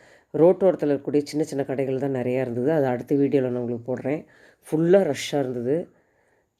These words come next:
சுத்தமா வந்து இறங்கி நடக்கக்கூட முடியல. அன்னைக்கு வந்து தீபாவளி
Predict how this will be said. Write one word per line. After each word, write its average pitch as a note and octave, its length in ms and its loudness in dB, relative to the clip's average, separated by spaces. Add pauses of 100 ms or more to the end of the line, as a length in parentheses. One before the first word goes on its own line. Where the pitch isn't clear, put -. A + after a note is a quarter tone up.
சுத்தமா F3 500 0
வந்து E3 240 0
இறங்கி D3 380 2
நடக்கக்கூட C#3+ 500 0
முடியல. C3+ 420 0
அன்னைக்கு C3 300 -4
வந்து C#3 160 -2
தீபாவளி C#3+ 360 2